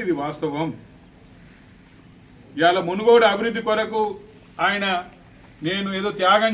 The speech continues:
చేస్తున్నా అంటుండు, కానీ మునుగోడు అభివృద్ధి కొరకు కాదు, ఆయన కాంట్రాక్ట్ల కొరకే ఈ రాజీనామా అనే డ్రామా మొదలుపెట్టిండు.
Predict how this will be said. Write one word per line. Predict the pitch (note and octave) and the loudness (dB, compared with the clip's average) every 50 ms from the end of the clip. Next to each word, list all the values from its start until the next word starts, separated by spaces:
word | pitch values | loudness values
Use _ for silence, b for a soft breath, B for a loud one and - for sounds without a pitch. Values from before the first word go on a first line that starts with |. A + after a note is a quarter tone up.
| G#3+ | -2
చేస్తున్నా | G#3 G3+ G#3 G#3 G3 F#3+ F#3+ | -4 -4 -4 -6 -4 -4 -4
అంటుండు, | F#3 E3 F#3 F#3 F3+ F3+ | -2 -4 -6 -4 -4 -4
కానీ | F#3 G3 F3 E3 | -4 -4 -4 -6
మునుగోడు | E3+ F#3 F#3+ G3 G3+ F#3+ F#3 | -6 -6 -4 -4 -2 0 0
అభివృద్ధి | E3+ E3+ F3 E3+ D3+ - F3 | -2 -2 -4 -6 -6 -4 -4
కొరకు | E3 E3 D#3+ D3+ D#3 | -2 -2 -2 0 0
కాదు, | D#3 F3+ G#3+ C4+ - - - - - - - - - - C3 C#3+ | 0 2 2 0 -2 -2 -10 -14 -14 -12 -12 -10 -6 -4 -2 0
ఆయన | E3 F3 F3+ F3 E3+ D#3 - - - - - - - | 0 0 0 0 0 0 -2 -6 -10 -14 -14 -6 -2
కాంట్రాక్ట్ల | D3+ E3 F#3+ G#3 G#3 G3 A3 G#3+ G#3 G#3 G#3 - G#3 G3+ - - | 0 2 2 2 0 2 4 4 4 4 0 -2 -4 -4 -2 -2
కొరకే | F#3+ F#3 F#3 F#3 F3 D#3 G#3 A3+ C4+ D4 C#4+ - - - - - - - - - - F3 F#3+ | -4 -2 -2 -2 -4 -4 -2 -2 -2 -2 -2 -6 -12 -16 -18 -18 -18 -18 -18 -16 -12 -8 -6
ఈ | G3 G3 F#3+ F3 E3+ E3+ - - - - D3 | -6 -4 -4 -4 -6 -8 -12 -18 -10 -4 0
రాజీనామా | D#3 E3+ F#3 G3+ G3 G#3 G#3+ G3+ G#3 G3+ G3+ G3 G3 F#3+ F#3+ F#3 F3+ E3+ | 2 4 4 2 2 -2 -2 0 2 2 2 0 0 0 0 0 0 0
అనే | F3 F#3+ G#3+ G3+ D#3+ C#3 | -2 -2 -6 -6 -6 -4
డ్రామా | D3+ D3+ D#3 F3 F#3 G3 G3+ G#3+ G3+ | -2 2 2 2 2 2 0 0 0
మొదలుపెట్టిండు. | F#3+ F3+ E3+ E3+ E3+ E3 E3 D#3 - - D3 D3 D3 D#3+ E3+ | -2 -4 -4 -4 -4 -2 -4 -4 -4 -4 -4 -4 -2 -2 -4